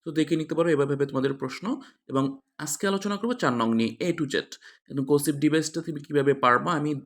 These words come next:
মাত্র তিন মিনিটে তোমাদের just কী কী পড়তে হবে সেগুলো দেখিয়ে দিব। আমি মামুন স্যার আছি তোমাদের সাথে, সম্পূর্ণ ভিডিওটা একসাথে থাকো এবং কীভাবে বলতেছি সেভাবে একটু লিখে নাও। একদম ইজি, just খুঁজে বের করবা। দেখো, ফার্স্টে আছে at present, at present থাকলে to begin topic, এটা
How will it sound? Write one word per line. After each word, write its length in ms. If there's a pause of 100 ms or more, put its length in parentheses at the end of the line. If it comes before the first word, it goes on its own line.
মাত্র 360
তিন 140
মিনিটে 300
তোমাদের 220
just 300 (180)
কী 80
কী 220
পড়তে 240
হবে 200
সেগুলো 280
দেখিয়ে 260
দিব। 100 (400)
আমি 180
মামুন 200
স্যার 120
আছি 140
তোমাদের 260
সাথে, 260 (320)
সম্পূর্ণ 320
ভিডিওটা 280 (320)
একসাথে 300
থাকো 280 (320)
এবং 200
কীভাবে 280
বলতেছি 400
সেভাবে 240
একটু 120
লিখে 360
নাও। 180 (340)
একদম 460 (320)
ইজি, 320 (460)
just 180 (180)
খুঁজে 240
বের 160
করবা। 180 (100)
দেখো, 140
ফার্স্টে 360
আছে 100 (100)
at 140
present, 300 (160)
at 120
present 220
থাকলে 160 (120)
to 40 (180)
begin 260 (200)
topic, 340
এটা 100